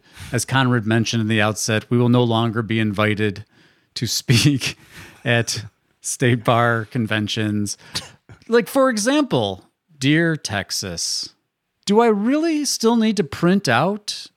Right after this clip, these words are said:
every single one of my web pages and ads and social media posts to send to you for pre-approval? Like, what am I supposed to do? Am I supposed to, like, save it as a draft first? Am I supposed to save my Twitter post as a draft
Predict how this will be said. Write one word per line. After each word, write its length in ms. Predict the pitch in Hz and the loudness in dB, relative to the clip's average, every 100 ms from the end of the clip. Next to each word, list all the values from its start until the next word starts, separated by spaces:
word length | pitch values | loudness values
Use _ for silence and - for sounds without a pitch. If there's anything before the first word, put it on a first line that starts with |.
| _ - | _ -4
every 320 | 143 175 180 | -2 2 2
single 420 | 156 175 170 160 | 2 0 2 2
one 160 | 127 151 | 2 2
of 120 | 156 | 2
my 200 | 131 107 | 0 0
web 300 | 95 117 139 | 0 -2 0
pages 640 | 151 160 147 160 156 156 113 | 0 0 0 0 0 -2 -4
and 200 | 104 - | -4 0
ads 760 | 120 147 151 151 151 143 - | 2 4 2 2 -2 -4 -6
and 540 | - 101 98 95 95 - - _ _ | -4 -2 -2 -2 -6 -10 -20 _ _
social 400 | - - 139 143 | -6 2 2 2
media 380 | 143 123 135 151 | 2 2 2 0
posts 880 | 147 - 151 151 151 - - - - | -2 0 2 2 -2 -4 -6 -10 -10
to 140 | - 107 | -4 -4
send 400 | - 123 151 151 | 0 2 2 0
to 120 | 165 | 0
you 200 | 160 165 | 0 0
for 180 | - 104 | -4 -8
pre-approval? 840 | - 135 151 - 113 131 185 202 _ _ _ | -4 -2 -2 -2 -4 -2 -4 -6 _ _ _
Like, 100 | 143 | 4
what 80 | 170 | 4
am 40 | 226 | 4
I 40 | |
supposed 200 | 220 190 | 2 0
to 60 | 175 | 2
do? 180 | 214 135 | 2 2
Am 80 | |
I 60 | 120 | 2
supposed 200 | 143 196 | 2 2
to, 60 | 208 | 2
like, 140 | 139 | 0
save 320 | - 139 143 | 0 0 2
it 80 | 160 | 0
as 100 | 127 | 0
a 60 | 120 | -4
draft 500 | 98 101 127 - - | 0 2 2 -2 -8
first? 480 | 214 240 - - _ _ _ _ - | -8 -6 -6 -8 _ _ _ _ -2
Am 40 | 156 | 2
I 40 | |
supposed 200 | 196 269 | 2 2
to 60 | 254 | -2
save 480 | - 175 170 202 165 | 0 2 4 2 2
my 380 | 139 135 135 - | 2 2 0 -4
Twitter 420 | - 143 151 170 185 - | -4 0 2 0 -4 -6
post 320 | 175 175 - | -2 0 -2
as 80 | 120 | -4
a 60 | |
draft 760 | 110 101 123 123 90 92 - | -4 -2 2 2 0 -4 -16